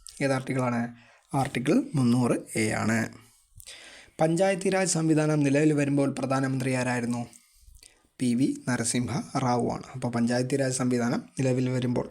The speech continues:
പ്രധാനമന്ത്രി ആരായിരുന്നു? പി വി നരസിംഹ റാവു. മുൻ നാടുവാഴികൾക്ക് നൽകി വന്നിരുന്ന പ്രിവി പേഴ്സ് നിർത്തലാക്കിയ ഭരണഘടനാ ഭേദഗതി ഏതാണ്? ആയിരത്തി തൊള്ളായിരത്തി എഴുപത്തി ഒന്നിലെ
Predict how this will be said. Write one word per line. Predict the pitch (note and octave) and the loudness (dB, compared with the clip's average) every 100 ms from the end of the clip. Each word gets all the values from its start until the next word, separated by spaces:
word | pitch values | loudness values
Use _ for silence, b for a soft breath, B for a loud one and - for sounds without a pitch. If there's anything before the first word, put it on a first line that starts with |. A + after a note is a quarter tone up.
| - | -4
പ്രധാനമന്ത്രി | A#2 B2 B2 B2 B2 B2+ | -2 0 0 0 0 0
ആരായിരുന്നു? | B2 B2 A#2+ A#2+ A#2 - B B B _ | 0 0 2 2 0 -4 B B B _
പി | C3 A#2 | 0 2
വി | A#2+ - - A#2+ | 2 0 -2 -2
നരസിംഹ | A2+ - A#2+ C3 G#3 - | 0 0 0 0 -2 -4
റാവു. | A#2 A2+ B2+ B2 - - _ _ B B B B D#3 | -4 -4 -4 -6 -8 -14 _ _ B B B B 0
മുൻ | E3+ G3+ | 2 4
നാടുവാഴികൾക്ക് | F#3+ F#3 F3+ F3+ F3 F3 E3+ F3 | 4 4 4 4 4 2 2 0
നൽകി | D#3+ D3+ D#3+ | 0 2 2
വന്നിരുന്ന | D#3 D3+ D3 D3 | 2 0 0 0
പ്രിവി | C#3+ D3 C#3+ F3 | 0 2 4 2
പേഴ്സ് | F3 F3 E3 - | 2 2 2 2
നിർത്തലാക്കിയ | D3 C#3+ C#3+ C3+ C3 C3+ C3+ | 0 0 -2 -2 -2 -2 0
ഭരണഘടനാ | C3 C3 C3 B2+ B2+ B2+ | -2 0 0 2 0 0
ഭേദഗതി | D3 B2+ B2+ - - B B B B B - b b b b _ | 0 0 -2 -4 -10 B B B B B -20 b b b b _
ഏതാണ്? | D#3 D3+ C#3 C3+ C3 B B C3+ | 0 0 0 -2 -6 B B -2
ആയിരത്തി | C3 C3+ C#3+ | 0 2 2
തൊള്ളായിരത്തി | C#3+ C#3+ C#3+ C3+ C3+ | 2 2 0 0 0
എഴുപത്തി | C3 C#3 C#3 | 0 -2 -2
ഒന്നിലെ | C#3+ C3 B2+ | -2 -2 -4